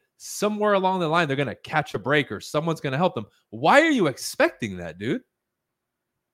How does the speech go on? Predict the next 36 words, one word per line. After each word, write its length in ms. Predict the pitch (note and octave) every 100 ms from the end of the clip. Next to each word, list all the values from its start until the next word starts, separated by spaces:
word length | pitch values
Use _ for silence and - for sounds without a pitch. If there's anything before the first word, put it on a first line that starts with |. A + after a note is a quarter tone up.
| _ _ _ -
I 120 | G3
come 200 | B3 A#3+
from 180 | G3 F#3+
a 80 |
bloodline 640 | C3+ C3+ F#3 F#3+ G3+ G#3+ G3+
of 100 | B2
non-entrepreneurs. 1300 | B2 D3+ F#3+ D#3 E3 D#3+ D3 C#3 F#3 G#3+ F#2 - - _ _ _ _ _ _ _ -
I'm 240 | D#3 A3+
the 100 | F3+
first 380 | - - A3+ -
one 140 | G#3+
in 80 | G#3
my 100 | G3
family 340 | F3 G3+ G3+ D#3+
born 320 | C3+ E3+ F#3+
on 120 | D#3
American 420 | C#3+ E3+ F3+ C#3+
soil 520 | B2+ - G3 B2+ F2+ - _ _ -
who 140 | C#3+
is 220 | C#3 - G#2
now 320 | B2+ D3+ D3+
a 80 | A#2+
native 600 | A#2+ D3+ A3 C#3 A#2 -
English 360 | C#3+ D#3 D#3+ D3+
speaker, 400 | - C4 F#3+ C3
even 240 | G3+ G#3 G3+
though 140 | C4
I 80 | F#3
wasn't 320 | E3+ F#3+ F3+
taught 240 | - F#3 -
English 520 | A#3+ A3 D3 F#3 - _
until 240 | F3 G3+ G3+
I 60 |
went 180 | G3 G#3+
to 80 | G3+
school. 520 | - D4+ E4+ C#3 -